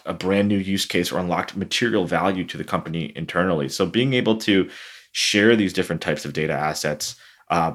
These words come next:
but on top of that, it's important to have those access controls on the data because certain teams are not allowed to see certain types of data. The data needs to be approved in certain areas. There's, you know,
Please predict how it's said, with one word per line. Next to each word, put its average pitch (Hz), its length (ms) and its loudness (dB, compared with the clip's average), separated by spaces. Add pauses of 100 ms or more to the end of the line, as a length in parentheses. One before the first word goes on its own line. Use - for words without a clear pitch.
(100)
but - 200 2
on 101 120 2
top - 220 0
of 180 60 -4
that, 117 120 6
it's - 100 -6
important 110 360 0
to 113 80 -8
have 101 160 4
those 95 160 2
access - 380 0
controls - 720 0
on 80 160 -8
the 76 60 -6
data - 280 -8 (220)
because - 340 -2 (360)
certain 113 440 2 (500)
teams 104 320 2
are 98 60 0
not 92 140 6
allowed 92 180 4
to - 60 -8
see 95 120 -4
certain - 240 -2
types 87 260 0
of 85 80 -2
data. 82 420 2 (420)
The 82 60 -10
data 92 200 4
needs 90 220 0
to - 80 -2
be 87 380 2
approved 95 400 -2
in 95 100 0
certain 76 240 0
areas. 85 580 4
There's, 80 460 -4
you 82 100 -8
know, 73 240 -4